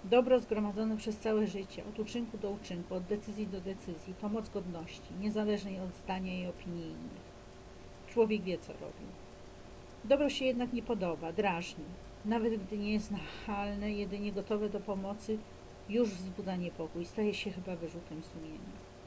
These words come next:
Dopóki wszyscy jesteśmy trochę dobrzy, trochę źli i żyjemy w pewnym paśmie wzajemnej akceptacji. Każdy trochę nieidealny, ale kiedy przychodzi dobro,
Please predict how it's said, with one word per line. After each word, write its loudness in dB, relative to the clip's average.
Dopóki 0
wszyscy -2
jesteśmy 2
trochę -2
dobrzy, 0
trochę 0
źli 0
i -4
żyjemy -4
w -10
pewnym 0
paśmie -2
wzajemnej -4
akceptacji. -10
Każdy 2
trochę 0
nieidealny, 0
ale 2
kiedy -2
przychodzi -6
dobro, -2